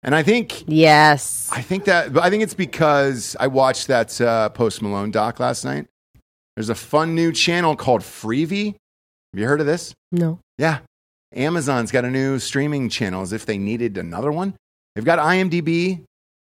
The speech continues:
Speaker 1: streaming channel, Amazon Prime streaming channel, and then Freevee.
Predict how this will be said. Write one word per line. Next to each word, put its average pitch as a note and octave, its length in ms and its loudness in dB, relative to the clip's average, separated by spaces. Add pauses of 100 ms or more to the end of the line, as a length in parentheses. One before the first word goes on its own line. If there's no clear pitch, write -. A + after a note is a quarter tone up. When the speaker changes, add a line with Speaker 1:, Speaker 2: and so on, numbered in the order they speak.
(220)
Speaker 1:
streaming D3 340 -2
channel, C3+ 460 -2 (360)
Amazon C#3+ 340 -4
Prime C#3+ 340 -4
streaming B2 380 -4
channel, A#2+ 240 -4
and B2 80 -6
then B2+ 120 -6
Freevee. D3+ 720 -6